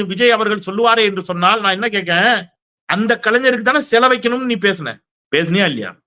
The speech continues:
அந்த கலைஞரினுடைய தீவிர ரசிகன், கலைஞர்னா எனக்கு அவ்வளவு பிடிக்கும் அப்படின்னு மரியாதைக்குரிய எஸ் ஏ சந்திரசேகர் அவர்கள், இயக்குனர் எஸ் ஏ சந்திரசேகர் அவர்கள், திரு விஜய் அவருடைய தந்தையார், இப்ப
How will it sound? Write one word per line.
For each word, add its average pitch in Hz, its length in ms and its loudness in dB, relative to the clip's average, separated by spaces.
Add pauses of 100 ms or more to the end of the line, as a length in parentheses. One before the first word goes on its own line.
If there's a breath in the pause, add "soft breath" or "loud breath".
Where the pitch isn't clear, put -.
(140)
அந்த 247 400 0 (140)
கலைஞரினுடைய 262 680 0 (200)
தீவிர 254 380 4 (400)
ரசிகன், 214 440 -2 (240)
கலைஞர்னா 269 520 2
எனக்கு 233 300 -4 (240)
அவ்வளவு 208 280 2
பிடிக்கும் 247 420 -2
அப்படின்னு 233 320 -2 (600)
மரியாதைக்குரிய 247 720 2
எஸ் 240 200 4
ஏ 254 80 2
சந்திரசேகர் 233 640 -2
அவர்கள், 190 240 -4 (760)
இயக்குனர் 247 400 0
எஸ் 208 200 0
ஏ 254 80 -2
சந்திரசேகர் 226 540 -2
அவர்கள், 202 320 0 (1300)
திரு 220 160 2
விஜய் 254 260 4
அவருடைய 233 300 4
தந்தையார், 220 580 -2
இப்ப 214 440 -2